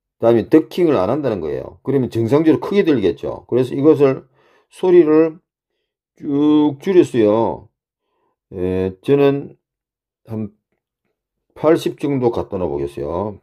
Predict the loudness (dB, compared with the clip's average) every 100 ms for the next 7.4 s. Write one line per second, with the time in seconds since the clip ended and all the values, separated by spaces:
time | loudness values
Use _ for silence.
0 | _ -2 0 -2 -8 -10 _ _ _ _
1 | _ _ _ _ _ _ _ _ _ _
2 | _ _ _ _ _ _ -20 -20 _ _
3 | _ _ _ _ _ -6 2 2 2 -6
4 | -6 -4 -2 -2 -4 -2 -2 0 0 -2
5 | -2 -4 -12 _ _ _ _ _ _ _
6 | _ -2 0 0 2 0 2 0 0 -4
7 | -4 -6 -8 -18